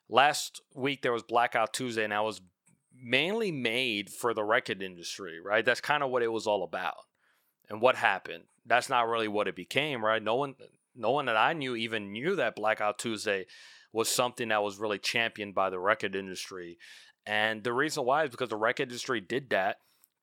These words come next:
to tell you, like, "Oh, solidarity, we're right there with you guys. Blackout Tuesday, we're gonna take this time to think about and reflect on what's happening." But it's been over a week, and not a single record company has talked about,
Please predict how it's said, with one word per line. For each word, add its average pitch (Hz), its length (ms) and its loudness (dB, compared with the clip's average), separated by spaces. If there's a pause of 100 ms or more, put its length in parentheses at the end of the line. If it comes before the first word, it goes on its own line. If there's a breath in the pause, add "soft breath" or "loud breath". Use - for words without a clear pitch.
to 117 100 -2
tell 127 280 4
you, 120 220 -2
like, 110 260 0
"Oh, 143 160 4
solidarity, 139 720 0
we're 123 100 -4
right 135 260 0
there 127 180 0
with 123 200 -4
you 123 100 -4
guys. 117 460 2 (220 soft breath)
Blackout 135 480 2
Tuesday, 127 420 -2
we're 113 140 -6
gonna 120 160 -2
take 127 240 -6
this 120 160 -4
time 117 520 0 (440 loud breath)
to 117 180 -2
think 151 300 -4
about 127 340 4
and 113 100 -4
reflect 139 440 -2
on 120 100 -2
what's 113 180 0
happening." 98 600 -2 (300 loud breath)
But 107 120 0
it's 107 140 -2
been 120 160 0
over 131 280 0
a 123 80 2
week, 117 300 -4
and 107 100 -4
not 101 160 2
a 95 40 -6
single 131 560 -4
record 117 300 -2
company 107 340 -4
has 98 200 -4
talked 107 300 0
about, 101 380 0